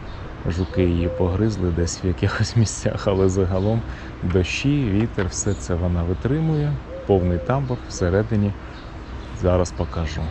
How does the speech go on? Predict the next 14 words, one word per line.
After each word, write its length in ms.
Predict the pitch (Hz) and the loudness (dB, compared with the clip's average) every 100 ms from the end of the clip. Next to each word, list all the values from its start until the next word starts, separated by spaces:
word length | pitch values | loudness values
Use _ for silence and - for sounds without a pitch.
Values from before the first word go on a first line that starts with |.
| - | -6
В 100 | - | -2
першому 520 | 131 127 - 135 127 | 2 2 0 -2 -2
кемпінгу 560 | 117 135 131 127 123 123 | 0 0 2 0 0 2
я 140 | 123 | 2
знімав 340 | 110 123 120 113 | 0 0 0 0
відео, 340 | 120 120 120 | 0 0 0
в 40 | |
мене 240 | 110 117 117 | 0 -2 -2
вирубився 1040 | 107 123 120 107 113 - - 110 113 113 113 | 2 2 2 0 -2 -2 -2 -2 -2 -2 -4
звук, 640 | 98 113 110 147 202 - | -4 -6 0 2 2 0
тому 340 | - 131 127 | -2 2 2
треба 400 | 127 - 131 123 | 2 0 2 2
повторити. 840 | 123 131 120 - 127 139 151 170 165 226 113 208 - - - - | 0 0 -2 2 2 4 4 4 4 -2 -6 -8 -12 -16 -16 -2
Е, 220 | 131 117 | 2 2